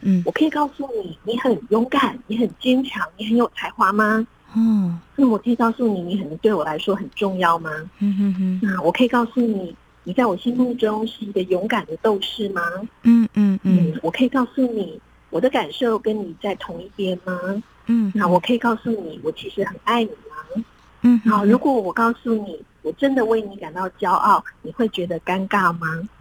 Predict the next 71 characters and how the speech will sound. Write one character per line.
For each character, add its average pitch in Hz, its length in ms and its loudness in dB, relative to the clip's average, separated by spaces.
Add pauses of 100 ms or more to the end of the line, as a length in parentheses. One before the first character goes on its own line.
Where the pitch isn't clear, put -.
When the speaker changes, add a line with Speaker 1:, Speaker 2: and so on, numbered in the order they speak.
(260)
Speaker 1:
嗯， 226 260 4
嗯， - 0 - (100)
嗯。 202 220 2
Speaker 2:
就 - 120 2
是 180 140 2
我 262 100 4
们 196 140 -2
可 277 120 0
以 294 140 2
用 277 180 0
一 277 100 -4
种， 185 440 -2 (720)
呃， 170 380 2 (140)
以 196 80 -4
退 311 160 2
为 220 200 2
进 226 300 0
行 196 160 -10
的 208 140 2
方 220 300 2
式， 254 140 -8
就 277 140 -2
是 285 100 0 (200)
我 190 240 -2
不 - 140 -10
太 254 200 2
确 262 140 0
定 254 120 0
我 196 100 2
可 - 120 -8
不 220 80 0
可 208 40 0
以 190 40 -4
这 226 120 -2
样 214 140 0
说， 202 380 0
Speaker 1:
是。 220 140 -10
Speaker 2:
但 240 160 2
是 240 80 -2
我 196 140 -2
想 170 180 -2
要 196 80 0
告 190 180 2
诉 - 160 -10 (160)
你。 - 100 -20 (580)
Speaker 1:
嗯。 175 340 2
Speaker 2:
然 165 100 0
后 214 180 2
让 240 220 2
对 220 200 2
方 208 420 0
理 185 280 -12
解 170 200 -6
说， 196 220 -4
哦， 190 300 0
你 185 120 -12 (100)
其 - 200 -12
实 208 60 -8
也 180 120 0
很 160 220 -4
忐 - 180 0 (120)
忑 202 180 2
在 180 180 -2
面 190 260 -12
对 175 160 -2
这 226 100 0
样 214 120 0
子 190 80 -8
的 160 100 -4
事 208 140 -8
情， - 180 -16